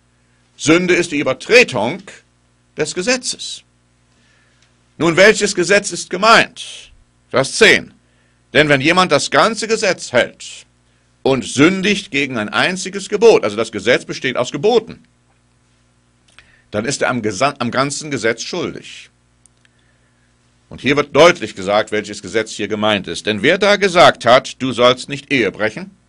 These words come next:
eins der zehn Gebote, der hat auch gesagt, „Du sollst nicht töten“, ein anderes der zehn Gebote. „Wenn du nun nicht die Ehe brichst, tötest aber, bist du ein Übertreter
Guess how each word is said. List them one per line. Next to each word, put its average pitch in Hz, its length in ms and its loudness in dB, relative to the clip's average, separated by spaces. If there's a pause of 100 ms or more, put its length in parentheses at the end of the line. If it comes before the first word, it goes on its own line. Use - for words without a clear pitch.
(440)
eins 98 240 -8
der 117 140 -4
zehn 123 220 -6
Gebote, 131 500 0 (760)
der 120 140 4
hat 117 80 6
auch 123 240 6
gesagt, 127 460 2
„Du 147 60 -6
sollst 110 340 -2
nicht - 180 -12
töten“, - 340 -4 (240)
ein 139 140 -10
anderes 104 420 -2
der 87 140 -10
zehn 101 240 -4
Gebote. 87 380 -2 (640)
„Wenn 202 360 6
du 202 240 2
nun 180 440 2
nicht 175 360 -4
die - 160 -4
Ehe 175 220 6
brichst, - 600 0 (280)
tötest 180 460 6
aber, 151 580 6
bist 160 280 0
du 151 80 0
ein 127 120 4
Übertreter 160 920 0